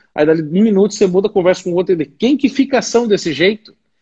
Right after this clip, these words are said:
Isso é máquina pra deixar você burro e com o déficit de atenção.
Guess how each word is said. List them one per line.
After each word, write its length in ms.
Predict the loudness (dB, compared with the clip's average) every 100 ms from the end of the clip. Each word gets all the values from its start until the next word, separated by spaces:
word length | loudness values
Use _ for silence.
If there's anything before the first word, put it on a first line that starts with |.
| _ _
Isso 140 | 0
é 40 | 2
máquina 380 | 2 -2 -4
pra 220 | -2 0 -2
deixar 500 | -4 -2 0 0 -2
você 220 | -2 -4
burro 560 | -2 -2 -2 -4 -6
e 80 | -8
com 480 | -8 -8 -6 -6 -4
o 20 |
déficit 360 | 2 2 0 -2
de 60 | -2
atenção. 580 | -2 -6 -4 -6 -6